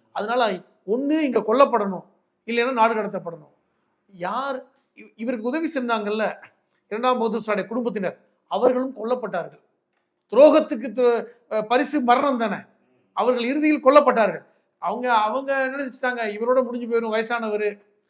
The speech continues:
அவரை காட்டி கொடுத்துட்டா நம்மளை நல்லா வச்சிருப்பான்." ஏனால்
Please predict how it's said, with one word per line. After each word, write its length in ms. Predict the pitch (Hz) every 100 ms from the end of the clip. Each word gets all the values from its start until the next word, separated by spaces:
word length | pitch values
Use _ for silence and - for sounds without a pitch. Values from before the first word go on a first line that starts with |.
| _
அவரை 240 | - 196 208
காட்டி 240 | 226 233
கொடுத்துட்டா 340 | 226 226 214 233
நம்மளை 260 | 220 214
நல்லா 240 | 202 233 214
வச்சிருப்பான்." 460 | 208 185 196 185 - _ _ -
ஏனால் 360 | 226 254 320